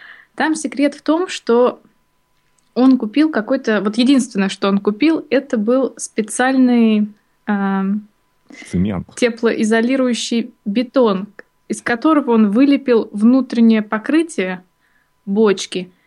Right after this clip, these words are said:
Speaker 1: и в центр этого бетона поместил, ам, разрезанный пополам огнетушитель. Потом, да, туда загрузил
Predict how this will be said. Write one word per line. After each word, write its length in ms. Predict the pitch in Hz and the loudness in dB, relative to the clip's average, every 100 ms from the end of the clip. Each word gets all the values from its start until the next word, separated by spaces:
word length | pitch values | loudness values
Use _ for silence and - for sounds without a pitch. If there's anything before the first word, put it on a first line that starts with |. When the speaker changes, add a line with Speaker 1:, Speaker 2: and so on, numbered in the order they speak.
| _ 262 | _ -8
Speaker 1:
и 60 | |
в 100 | 214 | -6
центр 400 | - 277 262 247 | 0 2 2 2
этого 380 | - 247 240 214 | -2 -4 -2 -4
бетона 460 | 208 208 302 311 226 | -2 -2 0 0 -2
поместил, 680 | 202 202 202 - 277 277 269 _ _ | -4 -6 -4 -2 0 0 -4 _ _
ам, 480 | 208 208 196 196 196 _ _ _ _ _ | -4 -2 -2 -4 -6 _ _ _ _ _
разрезанный 720 | 233 220 208 226 277 240 233 226 | -4 -2 0 2 2 4 2 2
пополам 520 | 214 202 214 247 233 | -2 -2 0 0 -2
огнетушитель. 880 | 220 220 233 254 - 233 202 196 190 - _ _ _ - - - - - - - - - _ | 0 2 2 0 -4 -2 -2 -4 -8 -10 _ _ _ -20 -20 -20 -20 -20 -20 -20 -20 -20 _
Потом, 480 | 220 220 269 247 220 | -6 -2 0 2 2
да, 180 | 208 190 | 2 -2
туда 400 | 214 233 226 - - - - - _ | -2 0 0 0 -6 -20 -20 -20 _
загрузил 680 | 208 214 220 240 240 214 202 | -2 -2 0 -2 -2 -4 -6